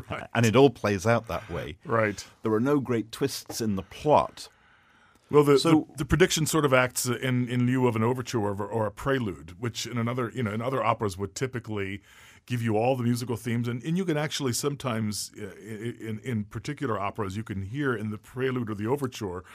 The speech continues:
Speaker 1: you know, the whole arc that the, the, that the opera is gonna take, like Lohengrin, the prelude, prelude to Lohengrin. This opera has no prelude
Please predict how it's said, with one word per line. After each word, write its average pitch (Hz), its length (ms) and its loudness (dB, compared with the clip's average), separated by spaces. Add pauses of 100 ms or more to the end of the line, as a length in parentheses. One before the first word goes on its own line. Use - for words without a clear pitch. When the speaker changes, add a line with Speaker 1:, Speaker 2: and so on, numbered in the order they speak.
(440)
Speaker 1:
you 151 120 4
know, 151 60 8
the 143 120 4
whole 165 180 6
arc 147 280 6
that 123 120 -4
the, 127 80 -4
the, 107 460 -8
that 117 160 -8
the 110 120 -4
opera 131 220 -2
is 110 80 -2
gonna 104 160 0
take, 127 300 -2
like 98 180 -4
Lohengrin, 110 500 -2
the 87 80 -16
prelude, 110 400 -4
prelude 110 320 -4
to 90 60 -8
Lohengrin. 95 600 -6 (440)
This 151 220 -2
opera 127 240 2
has 131 240 -2
no 117 120 0
prelude 95 540 -8